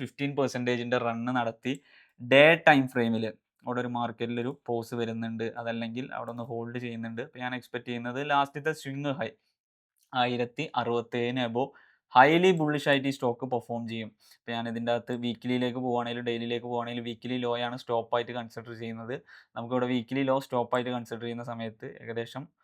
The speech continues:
തൊള്ളായിരത്തി എൺപത്തൊമ്പത് അല്ലെങ്കിൽ തൊള്ളായിരത്തി തൊണ്ണൂറ് ലെവലായിരിക്കും സ്റ്റോപ്പ്. ഒരു ഏഴ് പെർസെൻറ്റേജിൻ്റെ മുകളിൽ സ്റ്റോപ്പ് ലോസ് വരുന്നുണ്ട്. അപ്പോൾ നിങ്ങൾ ഇതിൻ്റെ അകത്ത് ആയിരത്തി, ആ, നാനൂറ്റി, സോറി, ആയിരത്തി ഒരുന്നൂറ്റി അൻപത് ഫസ്റ്റ് ടാർഗറ്റ് ആയിട്ട് കൺസിഡർ ചെയ്യുക,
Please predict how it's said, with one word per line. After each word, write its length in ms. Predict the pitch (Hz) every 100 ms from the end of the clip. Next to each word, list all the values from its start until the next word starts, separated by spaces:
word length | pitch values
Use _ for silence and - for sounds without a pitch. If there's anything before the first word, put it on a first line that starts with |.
| _ _ _
തൊള്ളായിരത്തി 500 | 117 117 117 120 117 127
എൺപത്തൊമ്പത് 520 | 117 117 117 120 120 120
അല്ലെങ്കിൽ 240 | 120 120 117
തൊള്ളായിരത്തി 360 | 117 120 117 117
തൊണ്ണൂറ് 320 | 117 120 120 123
ലെവലായിരിക്കും 460 | 117 117 117 117
സ്റ്റോപ്പ്. 240 | 117 120 117
ഒരു 80 | 120
ഏഴ് 160 | 120 131 135
പെർസെൻറ്റേജിൻ്റെ 560 | 127 123 123 120 123 120
മുകളിൽ 200 | 117 120
സ്റ്റോപ്പ് 260 | 135 117 113
ലോസ് 160 | 117 127
വരുന്നുണ്ട്. 340 | 117 113 117 117 - - - -
അപ്പോൾ 160 | -
നിങ്ങൾ 140 | 120 127
ഇതിൻ്റെ 200 | 127 127 123
അകത്ത് 200 | 120 135 - - 120
ആയിരത്തി, 520 | 120 123 117 - 143 - 120
ആ, 40 | 117 113
നാനൂറ്റി, 360 | 117 117 117 113 _ 123 -
സോറി, 180 | 117 - _ _ -
ആയിരത്തി 400 | 120 120 120 139 175 _ - _ -
ഒരുന്നൂറ്റി 420 | 117 120 120 123
അൻപത് 220 | 123 123 135
ഫസ്റ്റ് 200 | 127 -
ടാർഗറ്റ് 320 | 120 117 117 120
ആയിട്ട് 160 | 117
കൺസിഡർ 340 | 120 117 113 110
ചെയ്യുക, 200 | 113